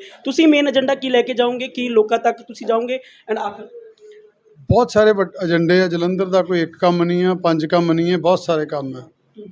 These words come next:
Speaker 2: ਉਹ ਅਸੀਂ ਤੁਹਾਨੂੰ ਥੋੜ੍ਹੇ ਦਿਨਾਂ 'ਚ ਦੱਸਾਂਗੇ
Speaker 1: ਹੂੰ।
Speaker 2: ਵੀ ਕੀ ਸਾਡਾ ਵਿਜ਼ਨ ਆ, ਮੈਂ ਕੀ ਕਰਨਾ ਚਾਹੁੰਦਾ ਹਾਂ।
Speaker 1: ਹੂੰ।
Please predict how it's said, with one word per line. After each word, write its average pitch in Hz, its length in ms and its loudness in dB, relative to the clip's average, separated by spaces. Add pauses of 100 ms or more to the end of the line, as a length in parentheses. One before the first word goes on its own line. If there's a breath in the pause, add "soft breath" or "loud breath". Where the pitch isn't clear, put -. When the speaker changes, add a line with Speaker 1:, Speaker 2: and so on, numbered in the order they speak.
(680)
Speaker 2:
ਉਹ 180 140 -2
ਅਸੀਂ 185 160 -6
ਤੁਹਾਨੂੰ 175 320 -4
ਥੋੜ੍ਹੇ 175 200 0
ਦਿਨਾਂ 165 220 0
'ਚ 160 80 -8
ਦੱਸਾਂਗੇ 185 560 -2
Speaker 1:
ਹੂੰ। - 520 -20 (180)
Speaker 2:
ਵੀ 170 120 0
ਕੀ 190 320 -6
ਸਾਡਾ 175 320 0
ਵਿਜ਼ਨ 170 380 0
ਆ, 180 160 2 (720)
ਮੈਂ 202 140 2
ਕੀ 220 220 -2
ਕਰਨਾ 180 340 2
ਚਾਹੁੰਦਾ 156 300 -2
ਹਾਂ। 135 100 -14
Speaker 1:
ਹੂੰ। - 480 -20